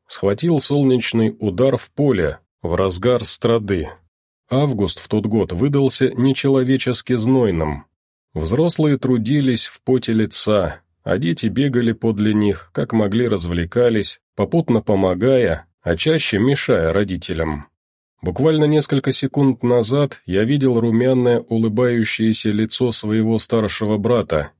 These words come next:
изнывая от жары. А теперь стою у прохладного водоема, заглядывая в черное, абсолютно гладкое зеркало,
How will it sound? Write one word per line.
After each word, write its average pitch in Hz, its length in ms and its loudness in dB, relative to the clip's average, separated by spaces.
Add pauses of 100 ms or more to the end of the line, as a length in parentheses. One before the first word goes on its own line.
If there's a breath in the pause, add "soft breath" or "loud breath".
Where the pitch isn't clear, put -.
(100)
изнывая 95 600 0
от 92 240 -6
жары. 87 480 0 (480)
А 85 120 -2
теперь 160 360 -2
стою 143 520 0
у 127 100 -4
прохладного 113 800 0
водоема, 95 800 0 (160)
заглядывая 95 760 0
в - 80 -14
черное, 127 560 0
абсолютно 127 920 -2
гладкое 120 640 0
зеркало, 90 760 -2